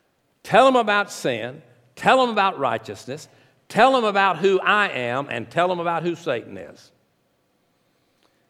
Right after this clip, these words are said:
And as you do it, expect not for your numbers to necessarily grow. They may just become stale, or they may even go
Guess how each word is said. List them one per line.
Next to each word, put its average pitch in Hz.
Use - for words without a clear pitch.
And 180
as 277
you 254
do 240
it, 123
expect 156
not 233
for 196
your 185
numbers 190
to 180
necessarily 170
grow. 139
They 101
may 127
just 127
become 113
stale, -
or 92
they 98
may 101
even 90
go 92